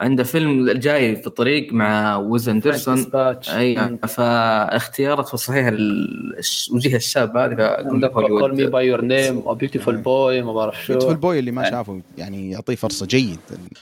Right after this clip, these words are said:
Speaker 3: هو مثل واحد يعاني من إن كان مدمن مخدرات، وكان أبوه ستيف كوريل، فيعني الاثنين بدعوا صراحة. لكن، آه، خلنا نروح للسلبيات.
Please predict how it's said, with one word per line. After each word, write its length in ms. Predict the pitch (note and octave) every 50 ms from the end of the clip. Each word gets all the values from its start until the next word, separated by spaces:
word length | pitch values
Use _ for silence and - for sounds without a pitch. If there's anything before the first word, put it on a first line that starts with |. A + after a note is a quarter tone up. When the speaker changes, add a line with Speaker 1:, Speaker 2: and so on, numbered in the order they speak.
| _ - D3
Speaker 3:
هو 60 | D#3
مثل 320 | D#3+ F3 F3+ - C#3 C3
واحد 380 | C3 C#3+ D#3 D3 - - B2 A#2
يعاني 300 | A#2 A2+ C3 C#3 B2+ A2+
من 140 | G#2+ G2+ G2
إن 320 | F#2+ F#2+ F#2+ F#2 F2+ F#2 -
كان 180 | - - A#2+ A#2
مدمن 260 | A2+ B2 A#2+ A2 G#2
مخدرات، 640 | G2+ G2+ - G#2+ G2 G#2 G#2+ G#2+ G#2+ G2+ A2 - - - _ _ _ _
وكان 260 | - - C3 C#3 C3+
أبوه 260 | B2 A#2+ B2 C#3 C#3+ C3+
ستيف 260 | - - C3 B2 A2+
كوريل، 340 | - - A2 G#2+ G2 E2+ F2+
فيعني 840 | - - - G2+ G2 G2+ G2 G2+ G2+ F#2 - - - - G2+ A2
الاثنين 420 | A2 G#2+ A#2 A#2+ - C3 B2+ A2+ G2+
بدعوا 320 | G2+ G2+ G2 F2+ F2 F2
صراحة. 400 | - - F2+ F2 E2+ - - - G#2 - -
لكن، 520 | - A#2 B2 B2+ - - C#3 C#3 C#3 C3+ C3+
آه، 400 | C3+ C3+ C3+ C3+ C3+ C3+ C3 B2 - _ _ _ _ _
خلنا 200 | - G3 G3 F3
نروح 260 | D3+ D#3 C#3+ - -
للسلبيات. 680 | C3+ A#2+ - - B2+ A#2+ A#2+ C3+ C#3 B2 A#2 B2 - -